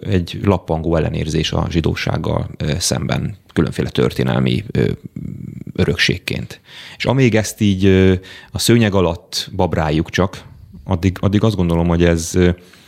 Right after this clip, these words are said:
lehet, hogy polkorrekt módon be lehet csomagolni, és, ö, elrejtheti valaki a vasárnapi ebédlő asztalára, amikor senki más nem hallja, de eddig ne-, ezzel nem oldottuk meg a problémát, és hogyha jön egy újabb válságos helyzet, vagy egy konfliktusos helyzet a társadalomban, akkor elő fog bukkanni.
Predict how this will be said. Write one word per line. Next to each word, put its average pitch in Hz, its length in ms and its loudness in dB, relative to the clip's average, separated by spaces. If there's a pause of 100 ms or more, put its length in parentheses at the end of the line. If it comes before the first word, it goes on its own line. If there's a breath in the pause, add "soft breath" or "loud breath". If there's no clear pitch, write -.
(480 loud breath)
lehet, 120 160 2
hogy 117 100 2
polkorrekt 110 480 2
módon 101 300 2
be 98 100 2
lehet 90 500 -2
csomagolni, 90 500 2
és, - 420 -2 (160)
ö, - 60 -14 (200)
elrejtheti 92 500 0
valaki 90 280 2
a 85 40 2
vasárnapi 82 500 0
ebédlő 78 340 2
asztalára, 78 720 -2 (760 soft breath)
amikor - 260 -2
senki - 280 0
más 78 220 -2
nem 62 160 -4
hallja, 90 460 2 (320 loud breath)
de 92 140 -2
eddig 98 160 2
ne-, 101 100 2
ezzel 101 220 0
nem 87 160 0
oldottuk 80 340 0
meg 85 120 2
a 87 60 2
problémát, 87 540 0
és 95 100 -2
hogyha 95 220 0
jön 95 160 4
egy 87 160 2
újabb 85 240 4
válságos 87 580 -4
helyzet, 90 340 2
vagy 78 120 -6
egy - 120 -6
konfliktusos - 1400 -2
helyzet 82 320 -2
a - 40 -8
társadalomban, 110 500 0
akkor 110 160 -2
elő 82 160 2
fog 82 200 0
bukkanni. 71 540 -2